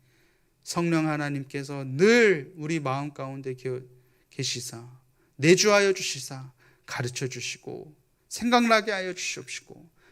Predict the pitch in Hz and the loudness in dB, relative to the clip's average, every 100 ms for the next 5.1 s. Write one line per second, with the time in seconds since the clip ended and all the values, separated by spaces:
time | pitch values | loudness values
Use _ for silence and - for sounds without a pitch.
0 | _ - 139 135 147 - 240 254 233 226 | _ -8 -4 0 0 4 6 6 4 0
1 | 233 202 196 214 151 165 185 180 - 175 | -4 -4 -4 -4 -2 0 0 0 -4 -4
2 | 165 - 143 139 143 139 139 _ _ _ | -2 -2 -2 -2 -4 -6 -12 _ _ _
3 | - 208 170 165 180 - 127 113 110 120 | -10 -4 -2 -2 -4 -6 -4 -4 -6 -8
4 | 117 - - 123 107 110 110 - 107 - | -8 -6 -4 -6 -10 -12 -12 -14 -16 -20